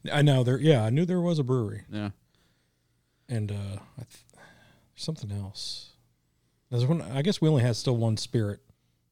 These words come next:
Speaker 1: factory. Is it factory or distillery?
Speaker 2: Distillery,
Speaker 1: One
Speaker 2: yeah.
Speaker 1: f-, spirit distillery.
Speaker 2: Yeah, I think so.
Speaker 1: Yep.
Speaker 2: A little history lesson on Arkansas and
Speaker 1: I know.
Speaker 2: Paris Hilton and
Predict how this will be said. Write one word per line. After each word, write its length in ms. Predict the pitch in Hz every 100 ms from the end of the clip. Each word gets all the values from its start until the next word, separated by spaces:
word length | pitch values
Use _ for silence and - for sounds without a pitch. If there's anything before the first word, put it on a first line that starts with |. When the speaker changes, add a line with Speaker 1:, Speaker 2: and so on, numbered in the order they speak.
| _
Speaker 1:
factory. 460 | 107 95 104 95 92 _ _ _ -
Is 60 |
it 80 | 110
factory 320 | 151 160 170
or 40 | 147
distillery? 460 | 113 - 107 95 - _ -
Speaker 2:
Distillery, 520 | - - 80 85 -
Speaker 1:
One 220 | - 123 107
Speaker 2:
yeah. 60 |
Speaker 1:
f-, 100 | 95 - -
spirit 360 | - - 110 98
distillery. 520 | 95 - 101 98 104 - - _ _ _ _ _ _ _
Speaker 2:
Yeah, 180 | 104 101 -
I 60 | 101
think 180 | 110 110
so. 220 | 107 107 - -
Speaker 1:
Yep. 120 | 98 - _ _ _ _ _ _ _ _ _ _ _ _ _ _ _ - - - _ -
Speaker 2:
A 60 |
little 160 | 117 107
history 320 | 113 - 104
lesson 280 | 107 110 104
on 60 |
Arkansas 560 | 104 117 117 107 107 110
and 140 | 101
Speaker 1:
I 40 | 101
know. 240 | 104 104 - - -
Speaker 2:
Paris 240 | 113 104
Hilton 440 | 117 120 107 104 95
and 160 | 98